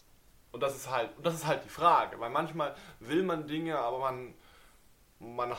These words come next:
hat gewisse Verhaltensmuster gelernt, die man nicht durchbrechen kann. Und deswegen, man kann, man könnte behaupten,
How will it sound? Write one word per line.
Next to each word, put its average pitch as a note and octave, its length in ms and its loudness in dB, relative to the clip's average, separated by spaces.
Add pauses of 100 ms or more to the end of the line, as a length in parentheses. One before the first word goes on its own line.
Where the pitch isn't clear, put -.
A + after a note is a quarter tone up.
(140)
hat C#3 280 2 (1300)
gewisse D3 280 -6
Verhaltensmuster C3+ 840 2
gelernt, G2+ 560 -6 (520)
die B2 80 -14
man A#2 140 -2
nicht A#2 180 -10
durchbrechen A#2+ 500 -2
kann. - 180 -14 (460)
Und B2+ 160 -10
deswegen, D3+ 340 0 (240)
man B2+ 120 -6
kann, E3 300 -2
man C3 120 -4
könnte E3+ 220 -2
behaupten, C3 720 0